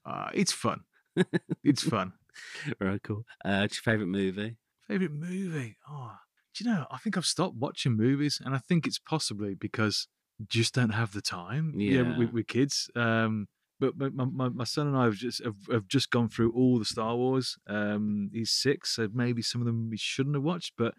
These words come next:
Speaker 2: <laughs>
Speaker 1: um, we've just been sort of, sort of start to, from start to finish with the Star Wars, and we've just done, um, Jurassic World, or Jurassic Park and Jurassic World again. So I think movies change when you, when you've got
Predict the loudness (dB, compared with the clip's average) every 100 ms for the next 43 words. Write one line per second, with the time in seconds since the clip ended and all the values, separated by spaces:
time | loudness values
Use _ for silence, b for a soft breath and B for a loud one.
0 | B B -12 -4 2 4 4 2 0 2
1 | 0 4 2 2 0 0 0 -4 -4 -4
2 | -2 0 0 -4 -10 -16 _ -16 -12 -6
3 | -6 -6 -6 -6 -4 -8 -2 0 0 -2
4 | -2 -2 0 0 0 -4 _ _ -2 2
5 | 2 2 0 0 -4 0 2 4 0 -4
6 | -6 -4 -4 -4 -2 -2 0 -2 -2 0
7 | 2 4 4 2 0 b b b -2 -2
8 | 0 4 6 8 6 4 0 2 4 4
9 | 6 6 6 4 4 2 -4